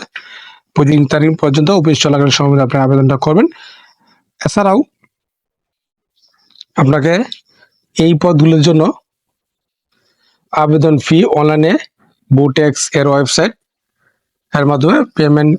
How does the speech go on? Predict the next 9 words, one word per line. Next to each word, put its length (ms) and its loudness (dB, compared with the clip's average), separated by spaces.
অপশনে 360 0
গিয়ে 200 2
আপনারা 220 0
ক্লিক 180 0
করে 220 0
এবং 360 0
আপনার 280 0
সোনালী 440 0
পেমেন্ট 340 0